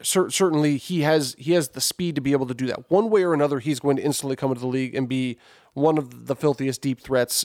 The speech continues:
um, that there is. Now, like, that question of whether or not he's gonna translate into more is the reason why I don't have him higher. Um, and, like, I will say this, maybe more so than any other player on this list, how he performs at the combine is going to affect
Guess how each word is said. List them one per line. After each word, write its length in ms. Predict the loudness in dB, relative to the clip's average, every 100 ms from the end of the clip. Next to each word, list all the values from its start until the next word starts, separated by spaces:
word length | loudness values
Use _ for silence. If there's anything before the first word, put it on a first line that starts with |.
| -2
um, 500 | 0 2 0 -4 -14 _ -20 _ _
that 120 | -4 0
there 180 | 0
is. 220 | -2 -4 0
Now, 140 | 2
like, 240 | 2 0
that 240 | -2 -4 -4
question 440 | -2 -2 0 0
of 120 | 2
whether 180 | 2 2
or 20 |
not 180 | 0 -2
he's 140 | -6 -4
gonna 160 | -4
translate 480 | -2 -2 -2 -2 -4
into 200 | -4 -4
more 280 | 0 0 0
is 120 | -4
the 80 | -4
reason 280 | -2 0 0
why 140 | 0
I 120 | 0
don't 160 | 0 0
have 220 | -2 0
him 260 | 0 -2 -4 -14 -20 -20 -20 _
higher. 500 | -6 -2 -2 -2 -6 -10 _ _ _ _
Um, 640 | 0 2 4 2 -2 -8 -14 _ 0
and, 180 | 0 2
like, 160 | -2 0
I 80 | 0
will 140 | 2
say 200 | 0 0
this, 300 | 2 0 -4 _ _ -2
maybe 320 | 0 2 2
more 240 | 2 0
so 160 | 0 0
than 160 | 2
any 220 | 2 4 6
other 180 | 4
player 340 | 0 2 4 4
on 120 | 2
this 160 | 0 2
list, 280 | 0 0 -8 -20 _
how 180 | 0 0
he 160 | 0 -4
performs 480 | -6 0 2 2
at 80 | -2
the 80 | -6
combine 600 | 0 0 2 2 0 -2
is 120 | -4
going 220 | -2 -2
to 120 | -2 -6
affect 400 | 0 -2 -2